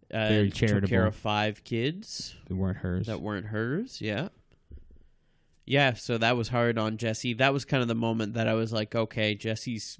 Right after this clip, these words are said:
Speaker 1: gearing up to vote neca here. He's
Speaker 2: Yeah.
Speaker 1: already emotional about it on the beach."
Speaker 2: Yeah. Every time a plan comes together last minute, we have to see at least the,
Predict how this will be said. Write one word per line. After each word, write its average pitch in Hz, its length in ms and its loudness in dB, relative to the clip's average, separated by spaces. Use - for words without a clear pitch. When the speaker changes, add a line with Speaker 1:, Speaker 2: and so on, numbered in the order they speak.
Speaker 1:
gearing 110 320 -2
up 104 160 -6
to 113 100 -4
vote 107 300 -2
neca 107 340 -2
here. 104 300 -4
He's 113 280 -4
Speaker 2:
Yeah. 85 80 0
Speaker 1:
already 107 260 -2
emotional 101 500 -6
about 101 220 -4
it 104 60 -4
on 101 100 -4
the 92 80 -6
beach." 104 420 -6
Speaker 2:
Yeah. 101 200 -2
Every 277 200 4
time 247 220 8
a 180 40 8
plan 156 360 8
comes 139 200 4
together 113 340 2
last 107 320 -6
minute, 110 360 -6
we 160 100 6
have 156 220 8
to 120 100 2
see - 460 -10
at - 160 -10
least - 440 -6
the, - 400 -10